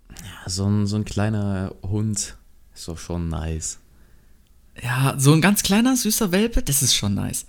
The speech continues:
Speaker 2: Das ist wirklich
Speaker 1: Der,
Speaker 2: nice.
Speaker 1: der muss auch mal wachsen.
Speaker 2: Ja, nee, <laughs> ich würd's aber, ich, wenn er wächst, dann, äh, wenn er wächst, dann verkaufe ich den einfach wieder.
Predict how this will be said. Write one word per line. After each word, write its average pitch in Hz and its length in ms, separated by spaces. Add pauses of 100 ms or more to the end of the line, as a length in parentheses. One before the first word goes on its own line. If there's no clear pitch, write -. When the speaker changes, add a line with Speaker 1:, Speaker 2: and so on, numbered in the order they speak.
(500)
Speaker 2:
Das 147 140
ist 110 100
wirklich 117 240
Speaker 1:
Der, 101 100
Speaker 2:
nice. 90 140
Speaker 1:
der 85 100
muss 101 260
auch 107 220
mal 90 180
wachsen. 98 440 (320)
Speaker 2:
Ja, 123 220
nee, 139 460 (100)
<laughs> - 60
ich - 180
würd's 160 200
aber, 127 260
ich, 135 220
wenn 139 120
er 143 140
wächst, 151 280
dann, 135 160 (240)
äh, 113 100
wenn 127 100
er 127 80
wächst, 135 240
dann 120 100
verkaufe 117 360
ich 113 60
den 107 160
einfach 110 320
wieder. 120 320